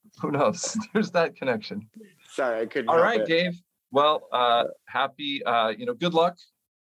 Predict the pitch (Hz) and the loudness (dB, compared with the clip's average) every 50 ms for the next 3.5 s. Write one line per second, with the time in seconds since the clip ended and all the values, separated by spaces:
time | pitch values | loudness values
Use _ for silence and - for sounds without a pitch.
0 | _ _ - 113 113 110 - 147 143 120 135 117 120 120 107 120 120 123 135 143 | _ _ -8 -6 -6 -4 -2 -2 -2 -2 -2 -4 -4 -4 -2 0 2 2 0 0
1 | - - 117 113 139 139 131 139 - - 123 147 175 185 143 123 117 107 - 104 | -2 -4 -6 -6 -6 -6 -4 -2 2 2 2 2 2 0 -2 -4 -6 -6 -6 -2
2 | 107 117 139 156 156 139 123 107 107 107 - 110 104 - 190 190 175 117 110 - | -2 0 0 -2 -2 -4 -4 -4 -6 -8 -10 -10 -8 -6 -6 -4 -2 -4 -4 -4
3 | - 95 92 85 78 104 113 139 139 | -2 -2 0 0 2 0 0 -2 -6